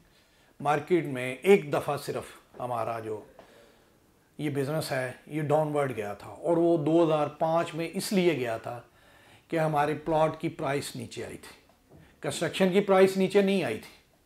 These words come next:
प्लॉट की प्राइस नीचे आई थी, जिसकी वजह से लोगों को लॉस हुआ था। दो हज़ार पाँच से आज दो हज़ार बाईस हो चुका है।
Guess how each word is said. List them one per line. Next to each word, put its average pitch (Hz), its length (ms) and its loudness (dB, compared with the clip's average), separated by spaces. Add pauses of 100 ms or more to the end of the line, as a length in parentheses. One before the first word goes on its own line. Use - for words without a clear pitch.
(680)
प्लॉट 190 420 12
की 226 100 4
प्राइस 165 400 2
नीचे 160 240 -2
आई 165 160 4
थी, 180 160 2
जिसकी 175 340 0
वजह 156 280 2
से 165 120 -2
लोगों 147 380 0
को 147 240 -4
लॉस 127 500 -4
हुआ 110 220 -10
था। - 200 -18 (680)
दो 175 200 12
हज़ार 233 200 12 (120)
पाँच 214 260 8
से 240 140 6
आज 190 220 6
दो 165 240 6
हज़ार 165 200 4
बाईस 131 400 -2
हो - 100 -10
चुका - 260 -14
है। - 80 -14